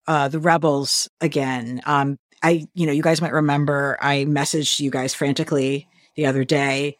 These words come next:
asking, "What's your read on Skeen?" Because, so, you know, Skeen, when he's talking with Cassian after the heist and saying, "Let's just split the money and run with it," I had interpreted it as,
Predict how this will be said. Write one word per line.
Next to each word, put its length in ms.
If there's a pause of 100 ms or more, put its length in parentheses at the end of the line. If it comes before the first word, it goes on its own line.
asking, 380
"What's 200
your 100
read 200
on 140
Skeen?" 680 (300)
Because, 560
so, 180 (600)
you 100
know, 60
Skeen, 480
when 120
he's 160
talking 440
with 280 (140)
Cassian 520
after 300
the 80
heist 360
and 140
saying, 240
"Let's 120
just 140
split 180
the 80
money 300
and 180
run 240
with 220
it," 180 (640)
I 640
had 460 (120)
interpreted 640
it 260 (120)
as, 420